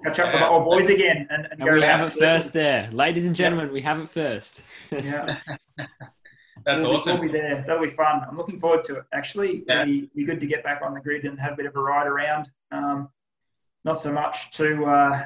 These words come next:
Speaker 1: to, to beat the pants off people, but just to, um, just to, uh, just to have some fun. It'll be good.
Speaker 2: Yeah. And
Speaker 1: Yeah.
Speaker 2: Tim, what about, um, any future plans other than that? Like, what, what else do you maybe have going on in the future?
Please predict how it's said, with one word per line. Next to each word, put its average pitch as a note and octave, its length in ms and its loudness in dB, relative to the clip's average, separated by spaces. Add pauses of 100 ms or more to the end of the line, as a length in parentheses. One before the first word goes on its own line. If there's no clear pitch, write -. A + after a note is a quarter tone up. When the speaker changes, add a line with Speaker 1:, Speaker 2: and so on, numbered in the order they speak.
Speaker 1:
to, C#3+ 180 -6
to D3 100 -6
beat D3+ 160 -2
the D#3 40 -12
pants D3+ 340 -2
off C#3+ 180 -6
people, D#3 380 0
but D3 220 -10
just D#3 320 -6
to, D3+ 300 -2
um, C#3+ 380 -2 (160)
just - 320 -12
to, D3 300 -8
uh, C#3 260 -6 (220)
just D3 120 -16
to D#3 60 -4
have D#3 100 0
some - 140 -4
fun. C#3 380 -2
It'll D3 120 -10
be C3+ 80 -6
good. D3 240 -2 (600)
Speaker 2:
Yeah. C3+ 160 0 (480)
And C#3+ 140 2
Speaker 1:
Yeah. C#3 60 -2
Speaker 2:
Tim, D#3+ 420 -2
what F3 160 -6
about, F3 300 2 (280)
um, B2+ 500 0
any C3+ 220 0
future C#3+ 380 -8
plans B2 880 -4 (160)
other C#3+ 240 -4 (280)
than D#3 200 -6
that? A#2 180 -6
Like, A#2 240 -4
what, B2+ 140 -6 (160)
what B2+ 180 -4
else - 420 -6
do D3 60 -10
you C#3+ 60 -6
maybe B2 220 -4
have A2+ 180 -4
going A2 340 -10
on A2 140 -10
in G#2 100 -12
the G#2 80 -14
future? G2+ 320 -12